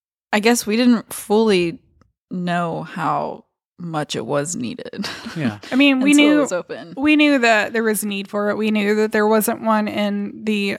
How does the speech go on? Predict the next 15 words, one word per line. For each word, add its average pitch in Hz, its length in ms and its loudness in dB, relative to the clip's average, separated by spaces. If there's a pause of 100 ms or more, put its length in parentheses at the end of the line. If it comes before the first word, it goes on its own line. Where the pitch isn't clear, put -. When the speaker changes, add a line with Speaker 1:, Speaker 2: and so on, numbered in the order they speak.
Speaker 3:
upper 208 280 -2
North 214 200 -2
Texas 220 360 -2
area, 233 600 2
you 247 140 -6
know, 202 180 2
the, 202 300 2
the 220 80 -2
closest 220 420 -2
ones 202 240 0
are 202 280 0
kind 208 200 -6
of 196 80 -6
six - 220 -6
thirty-five-ish, 202 840 0